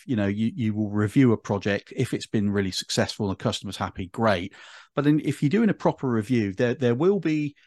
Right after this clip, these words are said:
certain individuals that would naturally look for all the, the good stuff that's happened. And there will be individuals that would go, "Bloody hell, this happened. We were behind this, but okay, we got the project over the line. But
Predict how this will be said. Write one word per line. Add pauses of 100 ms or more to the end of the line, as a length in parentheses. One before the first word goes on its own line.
(140)
certain
individuals
that
would
naturally (300)
look
for
all
the, (300)
the
good
stuff
that's
happened. (140)
And
there
will
be
individuals
that
would
go, (440)
"Bloody
hell,
this
happened.
We
were
behind
this,
but
okay,
we
got
the
project
over
the
line.
But